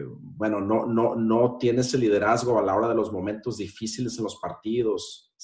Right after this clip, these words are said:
llámese lunes por la noche, lo que tú quieras. Eh, o sea, si, si tú has jugado algún deporte, eh, en, en nivel, eh, más o menos, aunque sea amateur, pero más o menos de buen nivel,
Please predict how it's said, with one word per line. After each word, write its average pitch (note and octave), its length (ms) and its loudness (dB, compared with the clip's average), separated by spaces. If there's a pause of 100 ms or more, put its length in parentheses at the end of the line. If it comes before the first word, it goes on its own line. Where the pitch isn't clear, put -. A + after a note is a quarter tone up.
llámese B2 400 0
lunes B2 200 0
por A2+ 140 -2
la F#2+ 120 0
noche, A2 340 -2
lo G2 120 -4
que - 100 -18
tú A#2+ 140 -16
quieras. - 440 -2 (640)
Eh, G#2+ 440 -4 (560)
o - 80 -6
sea, C3 480 2 (220)
si, - 760 -2
si - 240 -10
tú F#3 80 2
has G3 120 4
jugado A#3+ 280 6
algún F#3+ 240 4
deporte, D#3 760 0 (500)
eh, F2+ 880 -8
en, F#2+ 80 -8
en G2 80 -6
nivel, G#2 720 2
eh, D#2 180 -8
más G2 260 -4
o A#2+ 40 -4
menos, G#2+ 480 -2
aunque F2 200 -8
sea G#2+ 140 -2
amateur, G#2+ 480 -2
pero F#2 160 -4
más G#2+ 200 -4
o A2 80 -4
menos A2 500 -6
de G2 100 -8
buen G2+ 220 -6
nivel, A2 460 -4